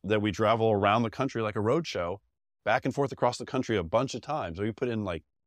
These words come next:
I wanna say, like, twenty thousand miles on this trailer,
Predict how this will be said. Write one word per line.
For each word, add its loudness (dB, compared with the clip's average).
I -8
wanna -4
say, 0
like, -2
twenty -4
thousand 0
miles 0
on -6
this -8
trailer, -4